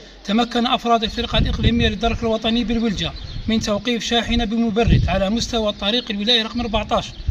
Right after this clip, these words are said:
وبعد مراقبة الوثائق الإدارية للمركبة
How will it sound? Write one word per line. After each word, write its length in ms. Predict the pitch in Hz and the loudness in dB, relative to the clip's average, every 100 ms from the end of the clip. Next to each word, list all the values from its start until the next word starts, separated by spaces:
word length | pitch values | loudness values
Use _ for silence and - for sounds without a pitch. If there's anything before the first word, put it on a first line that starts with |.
| - - - | -6 -6 -2
وبعد 300 | 190 233 226 | 4 4 4
مراقبة 500 | 226 226 226 226 220 233 | 0 0 0 -2 -4 -2
الوثائق 500 | 220 214 226 185 185 | -2 0 2 0 -2
الإدارية 540 | 226 202 226 220 233 | -2 0 2 2 2
للمركبة 600 | 233 240 233 226 190 147 | 2 0 0 0 -2 -4